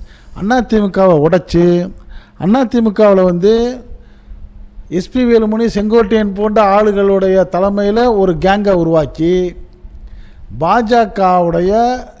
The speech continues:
என் டி ஏ தலைமையில அதிமுக, இந்த அதிமுக, இது எஸ் பி வேலுமணி, செங்கோட்டையன், எடப்பாடி இல்லாத அதிமுகவும்,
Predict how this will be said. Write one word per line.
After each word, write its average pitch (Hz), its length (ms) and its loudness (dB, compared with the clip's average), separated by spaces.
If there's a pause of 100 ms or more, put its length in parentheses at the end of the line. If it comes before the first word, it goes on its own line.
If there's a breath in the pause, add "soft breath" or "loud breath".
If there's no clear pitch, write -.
என் 208 240 -2
டி 226 200 0
ஏ 220 40 4
தலைமையில 175 800 0
அதிமுக, 170 800 -2
இந்த 208 320 2
அதிமுக, 165 680 -4
இது 196 440 -2 (300 loud breath)
எஸ் 175 200 -8
பி 220 100 -2
வேலுமணி, 196 440 0
செங்கோட்டையன், 185 520 -2
எடப்பாடி 190 420 0
இல்லாத 180 480 0
அதிமுகவும், 170 1000 -4